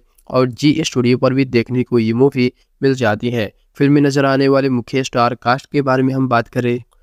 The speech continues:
तो दोस्तों, इस फिल्म के अंदर अक्षय कुमार, जैकलिन फर्नांडिस, उनके अलावा नुसरत भरूचा और फिर जो है सत्या देव ने फिल्म में अभिनय किया। बात करें फिल्म के डायरेक्टर के बारे में, तो अभिषेक शर्मा जी ने फिल्म को डायरेक्ट किया है।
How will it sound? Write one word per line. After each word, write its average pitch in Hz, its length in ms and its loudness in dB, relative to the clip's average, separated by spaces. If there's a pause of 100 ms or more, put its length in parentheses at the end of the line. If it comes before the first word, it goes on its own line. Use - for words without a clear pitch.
(220)
तो 135 80 2
दोस्तों, 143 360 2
इस 156 140 0
फिल्म 127 220 0
के 135 120 -4
अंदर 131 220 2
अक्षय 127 380 -4
कुमार, 131 440 -2 (240)
जैकलिन 123 460 -2
फर्नांडिस, 120 580 0
उनके 143 300 -2
अलावा 135 360 2 (320)
नुसरत 147 340 0
भरूचा 127 460 -4
और 123 240 -2
फिर 120 280 -2
जो 127 120 -2
है 139 60 0
सत्या 123 400 -2
देव 123 200 2
ने 131 140 2
फिल्म 113 220 -4
में 117 140 2
अभिनय 117 400 -2
किया। 107 260 -2 (320)
बात 120 240 2
करें 131 200 2
फिल्म 117 260 -2
के 123 160 -2
डायरेक्टर 113 460 -2
के 123 120 -2
बारे 120 200 0
में, 123 100 0
तो 123 140 -4
अभिषेक 120 540 -4
शर्मा 113 300 -2
जी 131 160 -2
ने 139 120 4
फिल्म 117 240 -6
को 120 180 -2
डायरेक्ट 113 400 -2
किया 123 200 0
है। 123 220 -2